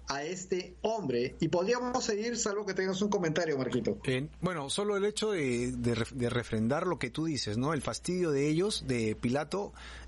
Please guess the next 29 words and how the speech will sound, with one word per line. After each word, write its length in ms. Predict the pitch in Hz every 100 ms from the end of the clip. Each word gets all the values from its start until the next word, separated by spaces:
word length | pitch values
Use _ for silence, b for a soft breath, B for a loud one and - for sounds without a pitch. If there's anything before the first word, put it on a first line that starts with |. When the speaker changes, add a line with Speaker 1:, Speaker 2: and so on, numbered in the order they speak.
| -
Speaker 2:
y 100 | 147
de 120 | 139
decirle 540 | 131 123 - 202 196 151
a 100 | 151
ellos, 640 | 185 185 202 220 - - B B -
"¿Para 160 | 185 208
qué 120 | 330
me 100 | 339
lo 120 | 202
traen? 600 | 160 233 220 139 110 101 101
¿No? 260 | 143 185 170
Está 600 | 175 180 190 202 - 247
de 80 | 233
más 160 | 226
que 140 | - 226
me 100 | 185
traigan 320 | 180 190 185
a 60 | 180
este 160 | 185
señor. 300 | 160 131 151
Si 40 | 156
ustedes 260 | 180 214
tienen 200 | - 214
sus 100 | 170
propias 380 | 135 160 170 151
leyes, 360 | 113 143 123 110
no 120 | 135
me 80 | 147
fastidien". 340 | 107 151 127